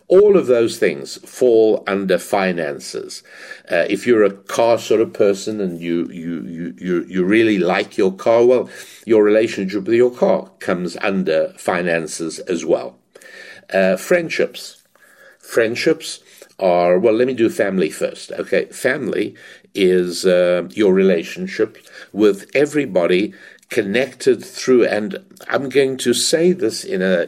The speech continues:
in a strange way here, because more conventionally people say, you know, your family are the people you're connected through, through blood.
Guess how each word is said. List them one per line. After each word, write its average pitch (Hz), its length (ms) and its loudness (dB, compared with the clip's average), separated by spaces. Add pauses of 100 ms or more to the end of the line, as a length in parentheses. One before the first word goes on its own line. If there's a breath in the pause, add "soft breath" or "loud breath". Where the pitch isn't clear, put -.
in 95 80 -4
a 90 80 0
strange 113 680 -2
way 87 260 2
here, 90 120 -2
because 98 440 -4 (400 loud breath)
more 156 280 2
conventionally 107 920 0
people 95 520 -2
say, 87 420 0 (280 loud breath)
you 98 160 0
know, 85 120 0
your 85 220 0
family 104 360 0
are 90 60 2
the 85 80 -2
people 98 320 0
you're 85 160 -2
connected 98 540 -4
through, 92 420 -4
through 98 360 -2
blood. 98 460 -2